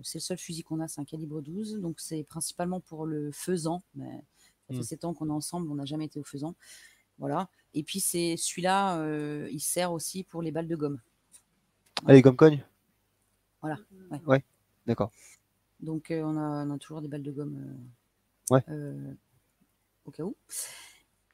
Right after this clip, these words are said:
Speaker 1: Et ensuite, bah, pour la chasse, Remington, donc un Remington trente-cinq, un trente-cinq O L M, une trente-cinq O L M à pompe, euh,
Speaker 2: D'accord.
Speaker 1: avec, avec un point rouge. Donc, euh, ça, c'est pour traquer parce que c'est un,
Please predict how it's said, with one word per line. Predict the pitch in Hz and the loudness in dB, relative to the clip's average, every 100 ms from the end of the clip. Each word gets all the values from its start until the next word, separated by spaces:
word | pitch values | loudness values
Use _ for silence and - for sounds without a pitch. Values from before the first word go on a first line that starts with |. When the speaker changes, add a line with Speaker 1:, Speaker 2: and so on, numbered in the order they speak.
| _ | _
Speaker 1:
Et | - 180 180 | 0 0 0
ensuite, | 180 - 233 214 | -2 -4 -2 0
bah, | 185 175 | 4 4
pour | 170 214 | 4 2
la | 202 | 2
chasse, | - 185 - 165 | 0 -2 -2 2
Remington, | 214 226 - 214 | 4 4 2 0
donc | 185 170 | 0 -2
un | 170 165 160 160 | -2 0 0 0
Remington | 196 208 202 208 | 0 -2 -2 -4
trente-cinq, | - 202 - - | -4 -6 -4 -4
un | 160 | -2
trente-cinq | 190 202 214 - | -2 -2 -2 -2
O | |
L | 202 | -2
M, | 196 175 147 - | -2 -4 -6 -14
une | |
trente-cinq | - 196 - 190 | -8 -8 -6 -6
O | 190 | -4
L | |
M | 185 | -2
à | 175 | -4
pompe, | - 226 - - - _ _ _ _ _ _ - | -4 -6 -6 -18 -20 _ _ _ _ _ _ -8
euh, | 160 151 | -4 0
Speaker 2:
D'accord. | 147 147 147 | 0 0 -2
Speaker 1:
avec, | 156 175 - _ | -2 -6 -10 _
avec | 170 175 170 | -2 -2 -2
un | 165 | -4
point | 175 | -4
rouge. | 170 208 196 143 - _ _ _ _ - - - - - _ _ | -4 -4 -2 -4 -4 _ _ _ _ -20 -20 -20 -20 -20 _ _
Donc, | 156 170 170 180 | -6 -4 -2 0
euh, | 165 160 156 151 151 151 147 147 147 147 147 143 | 0 0 -2 -2 -2 -2 -2 -2 -4 -4 -6 -6
ça, | - 202 | 0 2
c'est | - | 2
pour | 180 - | -2 -8
traquer | - 196 - 208 | -2 -2 -2 -6
parce | 180 - | -6 -8
que | 160 | -6
c'est | - | -4
un, | 165 151 147 147 147 | -2 -2 -2 -6 -8